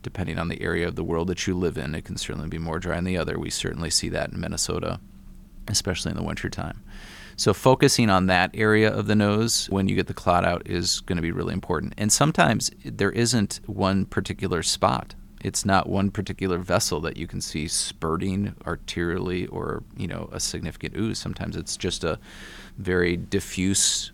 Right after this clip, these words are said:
ooze from the septum that's really hard to pinpoint. Posterior bleeds, you're not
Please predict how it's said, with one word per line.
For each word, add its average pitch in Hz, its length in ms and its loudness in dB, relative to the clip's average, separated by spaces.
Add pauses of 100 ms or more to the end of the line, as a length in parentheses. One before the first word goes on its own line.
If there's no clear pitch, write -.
(120)
ooze 110 340 4
from 87 300 0
the 80 80 -4
septum 98 500 0
that's 82 300 -4
really 85 180 0
hard 87 240 0
to - 60 -4
pinpoint. - 480 -4 (1000)
Posterior 143 380 6
bleeds, 131 580 4 (380)
you're 101 260 4
not 104 340 6